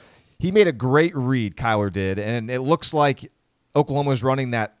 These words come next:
bread and butter double pull counter play that you mentioned earlier that U C L A did a fantastic job stopping on Saturday. On this play, though, Oklahoma was running it, but Murray recognizes that U C L A is, is crashing down, the defensive end's crashing down on Marcelius Sutton.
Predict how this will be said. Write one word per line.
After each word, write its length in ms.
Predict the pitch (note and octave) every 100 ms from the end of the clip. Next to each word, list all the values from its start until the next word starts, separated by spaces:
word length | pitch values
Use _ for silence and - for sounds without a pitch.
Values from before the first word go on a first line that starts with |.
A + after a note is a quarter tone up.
| _
bread 260 | - B2+ C#3+
and 120 | D#3
butter 320 | C#3 C3 C#3
double 460 | B2+ G2 B2 C#3+ C#3
pull 240 | - C3+
counter 300 | - C3 C3+
play 200 | A#2 A2+
that 120 | A2
you 120 | A#2 C#3+
mentioned 300 | E3+ F3+ F3
earlier 280 | G#3 F3 D3+
that 220 | C3+ B2+
U 120 | C#3
C 140 | D#3 D3+
L 80 |
A 60 | D#3
did 120 | C#3+
a 80 | A#2+
fantastic 680 | - C3 A2 C#3 D#3+ - A#2
job 340 | A2+ C#3 B2+
stopping 580 | - - C#3+ F#3+ C3 A2
on 140 | F#2
Saturday. 640 | F2+ - F2+ F2+ F2+ G2 G#2 - - - -
On 160 | D3 G3
this 160 | F3+
play, 240 | - F3 G3
though, 260 | C#3 B2
Oklahoma 260 | C3+ - G3+
was 140 | E3
running 300 | B2+ F3+ G#3+
it, 200 | B2 G#2 - _ _ _ -
but 140 | C#3
Murray 580 | C3+ D#3 A3 G3+ F3 - _ _
recognizes 680 | - D#3+ G#3 F3 C3 B2+ A#2+
that 160 | A#2+ A#2+
U 140 | C#3
C 160 | D3+ C#3
L 160 | C3
A 100 | D3
is, 360 | B2+ G2 - -
is 140 | - A2+
crashing 500 | - D3+ D#3+ - C#3
down, 220 | C3 C#3+
the 80 | A#2+
defensive 400 | A#2 D#3 C3 A#2+
end's 120 | C3
crashing 460 | - C3 C#3 C#3+ B2+
down 220 | B2 C3
on 100 | A#2+
Marcelius 560 | A2 - C3 C3 A#2
Sutton. 420 | - B2+ C3 C#3+